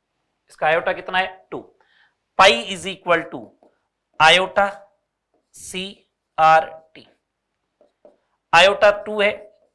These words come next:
सी की वैल्यू decimolar, R की वैल्यू वन बाई ट्वेल्व ले लीजिएगा, कोई फर्क नहीं पड़ना है। टेम्परेचर थ्री हंड्रेड, it is the twenty five, पचास बटा दस, पाँच, पाँच एटीएम के आसपास आएगा,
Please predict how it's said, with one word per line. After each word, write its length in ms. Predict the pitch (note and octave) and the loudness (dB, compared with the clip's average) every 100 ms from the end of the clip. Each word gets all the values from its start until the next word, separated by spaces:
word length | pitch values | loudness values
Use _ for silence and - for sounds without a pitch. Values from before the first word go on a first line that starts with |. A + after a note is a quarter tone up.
| _ _ | _ _
सी 240 | - G#3 | -10 -10
की 160 | G3 G3 | -8 -6
वैल्यू 240 | E3 E3 | -6 -4
decimolar, 680 | E3 F3 G#3 F#3+ G3 G#3 - _ _ _ _ _ | -4 -4 -6 -8 -2 -4 -4 _ _ _ _ _
R 220 | F3 F#3+ G3 | 4 4 2
की 100 | A3 | -4
वैल्यू 240 | G3+ G#3 | -6 -2
वन 160 | F#3 G3 | -2 -2
बाई 140 | G3+ G3+ | -4 -4
ट्वेल्व 260 | G3 G3+ | -2 -4
ले 120 | G3 | -4
लीजिएगा, 300 | G3 F#3 G3+ G3 | -10 -10 -4 -2
कोई 180 | G3 | -4
फर्क 240 | G3 F#3+ G3 | -6 -6 -6
नहीं 100 | G3 | -10
पड़ना 240 | F#3+ F#3+ F#3+ | -6 -4 -4
है। 180 | G3 - _ _ _ | -8 -14 _ _ _
टेम्परेचर 500 | F3 E3+ G3 G3 G3 - | -6 -6 -8 -6 -8 -10
थ्री 200 | F3+ F#3+ | -8 -6
हंड्रेड, 420 | F#3+ F#3+ G3 - _ _ _ | -4 -8 -8 -16 _ _ _
it 140 | E3 | -12
is 180 | F#3 E3 | -12 -4
the 100 | F#3+ F#3+ | -4 -2
twenty 340 | F3+ F3+ G3+ F#3 | -6 -8 -12 -6
five, 400 | F#3 F#3 - - _ _ _ _ _ _ _ _ _ _ _ _ _ _ _ E3 | -4 -4 -10 -20 _ _ _ _ _ _ _ _ _ _ _ _ _ _ _ -8
पचास 360 | D#3+ F#3+ F#3+ | 0 0 0
बटा 300 | F#3 - F#3+ G3 - _ _ | -4 0 0 0 -6 _ _
दस, 220 | D#3+ F3 F3 - _ _ _ _ | -6 -6 -6 -16 _ _ _ _
पाँच, 340 | D#3 F3 - - _ _ _ _ _ _ - | 0 0 -4 -18 _ _ _ _ _ _ 4
पाँच 260 | G#3+ A#3 | 4 4
एटीएम 380 | G3+ G3 G3 F#3+ | -2 -4 -8 -6
के 100 | G3 | 0
आसपास 440 | F3+ D#3+ F3+ E3 C3+ | 2 2 -4 -4 -6
आएगा, 320 | A#2 C3 | -10 -14